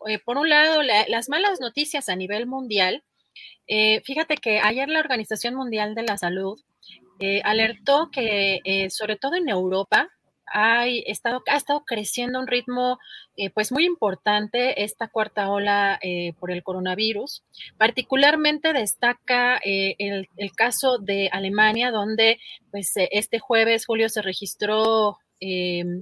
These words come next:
pues, un registro récord de contagios, eh, diarios, em, por lo que, pues, eh, obviamente, pues, hay que seguir tomando precauciones porque esto ya es la cuarta ola en Europa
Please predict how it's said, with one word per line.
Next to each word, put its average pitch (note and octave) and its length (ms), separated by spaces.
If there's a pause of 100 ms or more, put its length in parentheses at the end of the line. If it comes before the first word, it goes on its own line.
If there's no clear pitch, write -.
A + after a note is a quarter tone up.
(260)
pues, F3+ 220
un A3 520
registro - 560
récord G#3+ 400
de F#3+ 80
contagios, G3 800 (400)
eh, F3+ 300
diarios, B3 600 (460)
em, G#3 560 (160)
por A#3 160
lo A3+ 160
que, B3+ 160
pues, F#3+ 440
eh, F3 260 (180)
obviamente, G#3+ 680 (260)
pues, F3+ 180
hay F#3+ 80
que - 160
seguir G3 320
tomando G3 640
precauciones F#3+ 840
porque F#3+ 260
esto - 180
ya G3 380 (100)
es F#3 200
la G3 360
cuarta G3 380
ola G3+ 280 (140)
en A#3 360 (120)
Europa A3 720